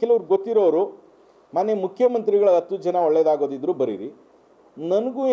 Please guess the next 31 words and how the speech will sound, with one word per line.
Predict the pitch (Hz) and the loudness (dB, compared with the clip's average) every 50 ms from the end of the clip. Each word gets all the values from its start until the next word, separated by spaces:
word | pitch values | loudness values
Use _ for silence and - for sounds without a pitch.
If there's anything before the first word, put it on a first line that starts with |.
| 226 | 2
ಏನಾದ್ರು | 220 214 214 208 202 208 190 | 2 4 4 4 2 2 0
ಇದ್ರೆ | 165 202 233 214 170 160 | 2 0 0 2 2 0
ಬರೀರಿ. | 147 123 107 110 135 147 - _ - 135 160 | 0 0 -2 -6 -10 -10 -12 _ -10 -6 -4
ನಾನು | 185 202 208 202 - | -2 -2 -2 -2 0
ಕೂಡ | 196 185 180 180 | 0 0 0 -2
ತಿ-, | 180 180 180 | -4 -6 -4
ಇದೆಲ್ಲ | 180 190 202 214 214 190 180 | -4 -2 0 -2 -2 -2 -4
ಲೀಸ್ಟ್ | 196 185 - - 165 135 | -6 -6 -2 -2 -2 -2
ಆಗುತ್ತೆ | - 113 - 104 92 85 | -2 -4 -10 -12 -12 -12
ಈಗ, | 80 82 76 - _ 110 120 | -14 -16 -18 -14 _ -2 0
ಯಾರ್ಯಾರು | 135 139 143 139 131 131 135 | 0 2 2 2 0 0 -2
ಏನೇನ್ | 135 131 123 110 104 | -2 -6 -8 -8 -10
ಬರ್ದಿದ್ದಾರೆ | 98 95 101 98 95 85 90 92 - - | -10 -10 -10 -10 -8 -8 -8 -10 -12 -10
ಕ್ಷೇತ್ರದ | - 156 156 156 151 123 98 95 95 | -8 -8 -8 -6 -8 -12 -10 -10 -12
ವೈಸ್. | 85 76 - - - - _ _ _ _ _ _ _ _ _ _ _ _ _ | -14 -14 -16 -20 -20 -20 _ _ _ _ _ _ _ _ _ _ _ _ _
So | - 208 214 214 226 | -8 -6 -6 -4 -4
ಏನಾದ್ರು | 247 262 262 247 233 | -4 -2 -2 -4 -4
ಮುಖ್ಯಮಂತ್ರಿಗಳ | 226 220 220 247 240 247 233 226 226 240 233 226 214 180 190 | -4 -4 -2 -2 -2 -2 -2 -4 0 2 2 2 2 2 0
ಗಮನಕ್ಕೆ | 190 208 220 226 220 220 - | -2 0 -2 -2 -2 0 0
ತಂದು | 202 202 202 208 202 196 | 0 0 2 2 4 4
ಯಾರಿಗಾರು | 180 175 180 180 190 185 190 170 | 4 4 2 2 2 2 2 2
ಒಳ್ಳೆ | 160 175 190 - | 2 0 0 -2
ಕೆಲಸ | 180 170 165 - 196 180 | -4 -4 -2 -4 -4 -2
ಮಾಡಿಸ್ಕೊಡ್ಬೇಕು, | 170 160 - - - 160 143 143 151 131 - 190 196 170 | -4 -4 -4 -6 -10 -8 -6 -8 -8 -4 -2 0 2 2
ಅದು | 147 139 143 | 2 2 2
ಆಗುತ್ತೆ | 170 175 170 - - 160 147 | 0 0 -2 -4 -4 -4 -2
ಅಂದ್ರೆ | 160 208 220 180 | -2 0 0 0
ಅದನ್ನ | 165 175 196 180 156 | 0 -2 -2 -2 -2
ಅವ್ರ | 160 185 185 160 170 | -2 -2 -2 -4 -6
ಗಮನಕ್ಕೂ | 156 160 160 160 160 240 - - | -6 -8 -8 -10 -10 -8 -6 -6
ತರ್ತೀವಿ, | 147 110 - - 101 90 87 | -6 -6 -8 -12 -18 -18 -18